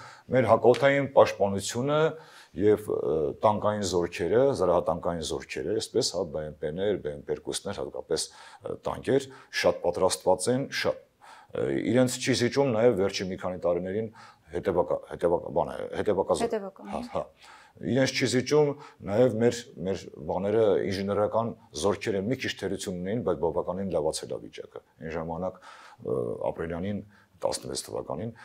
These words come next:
Speaker 1: բավականին բաներ կային, ը, թերություններ կար ինժեներական աշխատանքում, բայց հիմա մեծ թափով առաջագնում ու շատ որակով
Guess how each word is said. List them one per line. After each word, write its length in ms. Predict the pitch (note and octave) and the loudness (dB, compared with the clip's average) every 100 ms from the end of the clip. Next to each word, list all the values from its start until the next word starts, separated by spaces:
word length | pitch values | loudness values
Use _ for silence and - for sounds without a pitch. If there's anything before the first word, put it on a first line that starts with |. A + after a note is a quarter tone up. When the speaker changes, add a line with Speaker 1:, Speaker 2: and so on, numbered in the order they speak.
| - | -12
Speaker 1:
բավականին 520 | - E2 E2+ F2 G2 G2 - | -4 0 0 0 0 -4 -2
բաներ 260 | E2+ E2 - | -2 -2 -6
կային, 220 | - - | -8 -8
ը, 200 | - - - - - | -14 -16 -12 -12 -8
թերություններ 520 | F2 E2 - F2 F2+ E2+ | -6 -4 -4 -4 -4 -2
կար 140 | E2 - | -2 -2
ինժեներական 540 | D#2+ D2+ D2 D2 D2 D2 | -10 -8 -6 -8 -8 -10
աշխատանքում, 380 | - - C#2 C2 | -12 -12 -14 -6
բայց 160 | D#2+ - | -4 -4
հիմա 140 | F#2+ G#2 | -6 -6
մեծ 140 | F#2+ F#2 | -6 -6
թափով 380 | - F2 - A#2 - - - - - D#2 | -8 -8 -6 -8 -10 -20 -20 -16 -6 -2
առաջագնում 540 | E2+ - C#2+ D#2 F#2 | -2 -2 -6 -6 -6
ու 60 | E2+ | -6
շատ 200 | F2 D2+ | -6 -6
որակով 400 | D2 D2+ D2 D2 | -4 -4 -6 -6